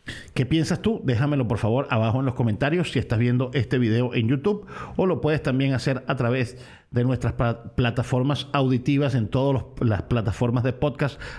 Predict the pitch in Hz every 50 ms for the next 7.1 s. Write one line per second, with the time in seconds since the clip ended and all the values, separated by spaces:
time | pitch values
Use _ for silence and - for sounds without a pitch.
0 | - - - 135 127 - 139 123 - - 147 139 123 - - - - - - -
1 | _ - 156 151 156 - 156 143 127 - - - - - - - 113 123 147 151
2 | 131 135 120 101 - 160 151 135 - - - 123 123 - - - - - - -
3 | - - - 107 - - 123 127 139 123 139 127 123 127 131 127 131 - 135 -
4 | 113 117 117 113 147 131 - - - 170 147 - 160 147 143 - - - - -
5 | - 127 120 156 170 190 196 190 175 151 151 156 147 160 151 156 - 196 196 202
6 | 196 190 165 185 147 - - 160 147 131 - 139 - - 175 160 139 127 117 98
7 | -